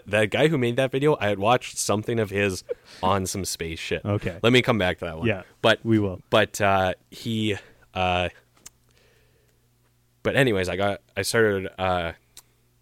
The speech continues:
Speaker 1: I found a video on kind of the, the most po-, or the top theories of why the,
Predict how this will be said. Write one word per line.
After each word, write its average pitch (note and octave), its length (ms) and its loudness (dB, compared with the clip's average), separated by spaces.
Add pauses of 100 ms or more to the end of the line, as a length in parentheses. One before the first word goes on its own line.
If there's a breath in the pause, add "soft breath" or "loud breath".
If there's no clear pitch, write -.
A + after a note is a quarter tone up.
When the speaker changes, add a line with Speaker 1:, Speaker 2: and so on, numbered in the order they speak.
(1300)
Speaker 1:
I F#2 80 -8
found G2 260 -4
a F2+ 40 -8
video F#2 240 -4
on F#2+ 120 -4
kind G#2 180 -6
of F2+ 260 -8
the, F#2 80 -16
the F2+ 200 -6
most F#2 260 -4
po-, G2+ 200 -2
or F2+ 220 -2
the F2 160 -8
top A#2+ 300 2
theories G2 400 -4
of F2 140 -6
why F2+ 420 -2 (1080 soft breath)
the, F2+ 280 -8